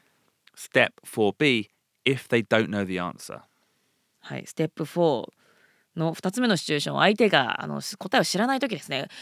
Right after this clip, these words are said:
Speaker 2: だからこの時にうまいことやらないとね、大ごとになりかねないので、ここがポイントですよ。
Speaker 1: Yeah. Straight away, cut them off politely.
Speaker 2: はい、すぐに、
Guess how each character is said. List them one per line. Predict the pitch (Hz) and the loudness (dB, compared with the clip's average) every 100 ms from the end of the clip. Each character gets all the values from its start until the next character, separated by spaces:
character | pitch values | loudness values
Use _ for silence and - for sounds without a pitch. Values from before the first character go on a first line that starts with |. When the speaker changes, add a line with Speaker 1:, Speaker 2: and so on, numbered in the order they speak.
| - | -6
Speaker 2:
だ | 240 | -4
か | |
ら | 240 | -4
こ | - 359 | 2 2
の | 381 | 4
時 | 381 339 | 4 4
に | 302 285 | 4 6
う | |
ま | 285 | 6
い | 269 | 6
こ | 214 | 6
と | |
や | 190 | 6
ら | |
な | 185 | 6
い | 175 | 4
と | 131 | 2
ね、 | 131 - | -2 4
大 | 208 | 4
ご | 214 | 4
と | 208 | 2
に | 165 | 2
な | 151 | 0
り | 156 | 0
か | |
ね | 156 | -2
な | 139 | -2
い | 85 | -6
の | 60 | -8
で、 | - - _ | -10 -12 _
こ | - - | -18 -2
こ | 143 | 2
が | 139 135 | 2 2
ポ | 139 | -2
イ | 135 | 0
ン | |
ト | 131 | -2
で | 131 | -4
す | 110 | -2
よ。 | 123 190 254 - | 0 0 -4 -4
Speaker 1:
Yeah. | 98 - _ _ _ _ _ _ _ _ | -4 -4 _ _ _ _ _ _ _ _
Straight | - - 151 160 | -12 2 4 4
away, | 131 110 95 95 - _ | 4 4 4 -2 -8 _
cut | - 123 - | -6 -6 -4
them | 110 104 | -2 -2
off | - | -2
politely. | - 92 92 69 71 - _ _ _ _ _ _ _ | -6 -2 -2 -2 -10 -16 _ _ _ _ _ _ _
Speaker 2:
は | - 127 | -14 -12
い、 | - | -8
す | - 180 | -6 2
ぐ | 202 | 4
に、 | 170 127 | 4 0